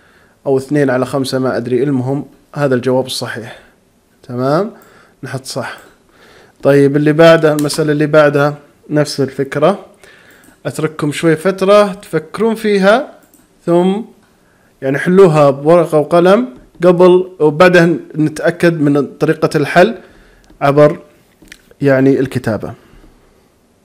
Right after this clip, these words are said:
يلا، تركناكم. المهم، أول خطوة نكتب خط، بعدين ستة اللي هو نفس هذا، نفس هذا.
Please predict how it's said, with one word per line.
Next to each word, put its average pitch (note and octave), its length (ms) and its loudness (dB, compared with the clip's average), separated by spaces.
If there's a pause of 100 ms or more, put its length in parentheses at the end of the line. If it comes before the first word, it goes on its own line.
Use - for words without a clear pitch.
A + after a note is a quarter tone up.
(120)
يلا، A#2+ 200 -4
تركناكم. D#3+ 800 0
المهم، E3 480 0 (640)
أول E3 240 6
خطوة F#3+ 560 2 (1300)
نكتب D#3+ 760 0 (1800)
خط، - 600 0
بعدين E3 500 2
ستة D#3 400 -6
اللي C3+ 180 -2
هو D3+ 80 -2
نفس D#3+ 320 -2
هذا، A2+ 300 -2 (920)
نفس C#3 380 -6
هذا. A#2 280 -6